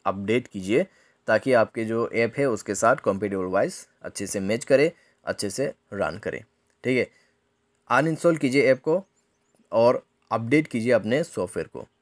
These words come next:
उसके बाद दोस्तों जाके प्ले स्टोर को ओपन कीजिए and then रीइंस्टॉल कर लीजिए। ठीक है, जैसे ही रीइंस्टॉल कर लेगा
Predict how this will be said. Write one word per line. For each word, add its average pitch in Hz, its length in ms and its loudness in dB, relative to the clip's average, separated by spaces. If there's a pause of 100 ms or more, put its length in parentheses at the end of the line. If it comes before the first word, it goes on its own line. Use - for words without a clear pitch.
(1080)
उसके 151 260 0
बाद 165 160 6
दोस्तों 147 280 2
जाके 135 360 4 (960)
प्ले 117 140 0
स्टोर 123 200 2
को 123 140 4
ओपन 113 240 2
कीजिए 113 360 2 (380)
and 110 200 -2
then 147 180 2 (260)
रीइंस्टॉल 95 560 -2
कर 71 180 -6
लीजिए। 67 300 -14 (640)
ठीक 117 140 -2
है, 117 140 0 (520)
जैसे 123 380 -2
ही 160 160 2
रीइंस्टॉल 120 580 -2
कर 110 180 0
लेगा 104 340 0